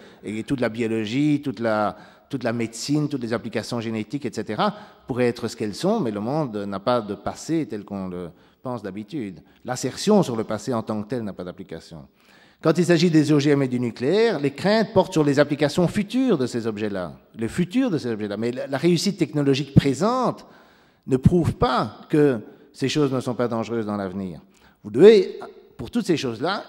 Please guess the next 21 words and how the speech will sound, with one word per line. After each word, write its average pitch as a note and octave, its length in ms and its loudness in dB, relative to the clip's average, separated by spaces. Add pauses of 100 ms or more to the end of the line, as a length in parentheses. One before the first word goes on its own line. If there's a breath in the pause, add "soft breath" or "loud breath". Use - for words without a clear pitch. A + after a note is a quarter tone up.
il C#3+ 100 -4
y D3 40 0
a F3+ 160 2
un D#3 60 4
certain C3+ 360 -4
degré, A#2+ 600 2
et A#2+ 40 -6
c'est F#2+ 120 -10
ça D3 140 -2
tout B2+ 100 -8
le G#2+ 80 -8
problème, G2+ 460 -8 (380 soft breath)
de C3+ 100 -2
confiance F#3+ 920 2
dans D#3+ 200 4
l'institution B2+ 640 -4
scientifique, A#2+ 480 -8
dans C#3+ 160 0
la C#3 80 2
communauté A2 540 -6
scientifique. E2+ 600 -12